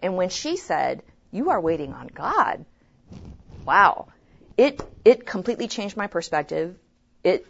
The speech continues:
is truly biblical advice that I have now given to others as they find themselves in similar situations. Discipleship, right?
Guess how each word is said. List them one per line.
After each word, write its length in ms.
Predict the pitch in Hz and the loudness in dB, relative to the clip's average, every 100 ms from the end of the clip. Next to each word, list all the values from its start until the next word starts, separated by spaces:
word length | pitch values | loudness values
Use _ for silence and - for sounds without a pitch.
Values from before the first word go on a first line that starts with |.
| - | -6
is 220 | 156 - | -6 -6
truly 520 | - - 262 285 277 | -10 -6 -4 -2 -4
biblical 540 | 185 190 185 196 196 | 0 0 0 -4 -6
advice 480 | 160 139 135 160 247 | -6 -4 -4 -4 -6
that 140 | - - | -8 -6
I 160 | - | 0
have 120 | 202 196 | 0 0
now 220 | 175 165 | -4 -6
given 560 | 143 175 156 185 233 277 | -2 0 0 -4 -6 -6
to 140 | - - | -2 2
others 600 | 165 202 277 415 - - _ _ - | 2 2 -4 -6 -10 -14 _ _ -4
as 180 | 165 165 | -2 0
they 200 | 170 180 | 2 2
find 360 | 180 170 160 160 | 0 -6 -6 -8
themselves 480 | 156 - 143 147 | -12 -10 -10 -10
in 80 | 151 | -12
similar 400 | 147 143 139 143 | -12 -12 -12 -14
situations. 880 | 143 143 - 156 175 - - - - _ _ _ _ _ _ _ _ _ _ _ _ _ _ _ _ _ | -14 -16 -10 -8 -8 -12 -20 -20 -20 _ _ _ _ _ _ _ _ _ _ _ _ _ _ _ _ _
Discipleship, 1160 | - - - - - - - - - _ - _ _ - - - - - | -20 -20 -20 -20 -20 -20 -20 -20 -20 _ -20 _ _ -20 -20 -20 -20 -20
right? 480 | 170 135 143 220 330 | -16 -14 -8 -6 -8